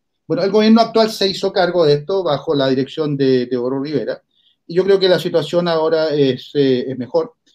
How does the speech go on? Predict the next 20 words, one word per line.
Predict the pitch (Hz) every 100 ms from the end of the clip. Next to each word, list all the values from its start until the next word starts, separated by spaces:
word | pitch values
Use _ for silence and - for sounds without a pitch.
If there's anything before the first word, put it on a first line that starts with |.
| _ _ -
Em, | 135 127 123 120 117 110
creo | 147 147 156
que, | 147 147 143 139 131
eh, | 143 135 131 127 123 120 117 113 - _ _ _ -
la | 135
Cancillería | 135 139 143 139 147
se | 147
está | 147 131
preparando | 131 127 135 175 208 202
para, | 170 147 139 127 123 120
para | 127 120
hacer | -
las | 135 131
cosas | 135 120
mejor | 123 - 160 -
que |
lo | 175
que | 160
hizo | 160 151
antes, | 160 190 - 226